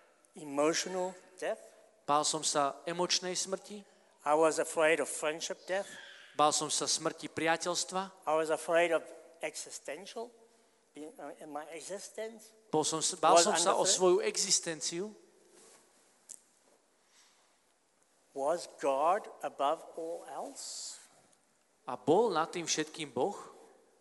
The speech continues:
Speaker 1: No, I don't think so. I don't think so.
Speaker 2: Ale ja s-, teda nemyslím si.
Speaker 1: My vision had been clouded over.
Speaker 2: Lebo môj zrak bol zahmlený.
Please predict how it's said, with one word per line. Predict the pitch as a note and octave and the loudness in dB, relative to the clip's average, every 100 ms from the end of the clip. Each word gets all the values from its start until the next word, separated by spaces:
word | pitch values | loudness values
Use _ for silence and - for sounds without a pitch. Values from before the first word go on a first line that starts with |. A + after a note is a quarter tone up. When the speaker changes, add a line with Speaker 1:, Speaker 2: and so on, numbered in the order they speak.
| _ _ _ - | _ _ _ -12
Speaker 1:
No, | C#3 D#3+ | -4 -2
I | D3+ | 0
don't | C#3+ D3 | -2 -6
think | E3 F3 | -10 -10
so. | - - - - - _ _ _ - _ | -12 -12 -20 -20 -20 _ _ _ -20 _
I | C3 | -10
don't | D3+ D#3+ | -10 -10
think | F#3 F#3+ | -16 -20
so. | - - _ _ _ _ - _ C3 | -20 -20 _ _ _ _ -20 _ -6
Speaker 2:
Ale | B2 B2 - - C#3+ | -6 -6 -12 -8 -2
ja | D#3 | -2
s-, | - | -4
teda | - C#3+ C#3 | -6 -4 -4
nemyslím | F#3 G3+ - A#2+ | -2 -4 -6 -8
si. | - - _ - _ _ _ _ _ _ _ | -14 -16 _ -20 _ _ _ _ _ _ _
Speaker 1:
My | C#3 D3 | -4 -4
vision | C#3+ D#3 A#3 - D3 | -2 0 0 -2 -8
had | C3 C#3 - | -10 -12 -14
been | C3 B2+ - | -20 -20 -20
clouded | - A#2+ B2+ A2+ | -16 -12 -12 -14
over. | A2 A#2 B2 A2 | -18 -18 -18 -6
Speaker 2:
Lebo | C3+ C3+ D3 - | 0 2 2 0
môj | D3 D#3 C#3+ D#3+ | -4 -2 0 0
zrak | F3 G3 - - - - | -2 -2 -8 -18 -20 -2
bol | C#3+ C#3 | 0 0
zahmlený. | - D#3 D#3 D#3+ D3 A2 | 2 0 0 -6 -6 -8